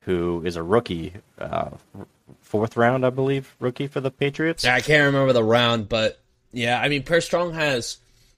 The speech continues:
Speaker 2: potential upside, but, I mean, I'm gonna be honest with you, I would,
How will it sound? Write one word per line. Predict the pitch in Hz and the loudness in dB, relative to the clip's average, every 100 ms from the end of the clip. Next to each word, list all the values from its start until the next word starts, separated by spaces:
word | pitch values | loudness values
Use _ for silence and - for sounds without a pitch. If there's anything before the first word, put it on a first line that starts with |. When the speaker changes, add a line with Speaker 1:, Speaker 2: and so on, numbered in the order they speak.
| - | -10
Speaker 2:
potential | - 135 131 120 73 | -4 0 2 2 0
upside, | 120 - - 120 113 95 | 0 -4 -2 0 0 -2
but, | 120 101 - _ | -2 -4 -6 _
I | 135 | -2
mean, | 160 147 139 - _ _ | 2 2 0 -6 _ _
I'm | 139 | 0
gonna | 151 | 4
be | 139 123 | 6 6
honest | 127 123 135 | 6 4 2
with | 120 | 4
you, | 131 127 | 4 6
I | 123 127 | 6 6
would, | 127 | 6